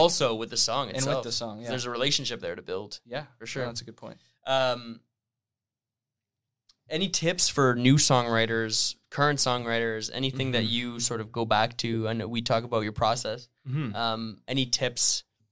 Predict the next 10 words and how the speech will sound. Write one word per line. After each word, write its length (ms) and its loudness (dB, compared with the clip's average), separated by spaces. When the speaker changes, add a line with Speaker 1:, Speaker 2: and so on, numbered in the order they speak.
Speaker 1:
j-, 120 -16
overall 600 4
for, 280 -6
for 140 -12
songwriting? 560 -4
Speaker 2:
Yeah, 440 2
I 60 -8
think, 520 -2
you 160 -2
know, 300 -2